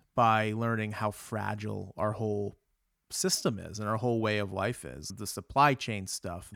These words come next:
the, the just learning more about the scientific field and the way it all works and how it affects and how all these things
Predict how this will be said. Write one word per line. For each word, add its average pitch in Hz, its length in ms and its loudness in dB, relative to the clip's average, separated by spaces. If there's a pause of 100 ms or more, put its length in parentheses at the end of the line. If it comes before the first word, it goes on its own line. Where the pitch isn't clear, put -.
the, 113 520 0
the 127 120 -4
just - 260 2
learning 165 460 8
more 143 280 8
about 127 480 6
the 123 100 0
scientific 123 1400 2 (120)
field 120 880 2
and 107 320 -2
the 107 100 2
way 107 760 2
it 104 160 0
all 101 300 0
works 104 640 0
and 110 160 -4
how 107 540 0
it 107 120 0
affects - 680 -2 (280)
and 135 140 2
how 156 200 8
all 151 220 8
these 135 300 4
things 123 640 4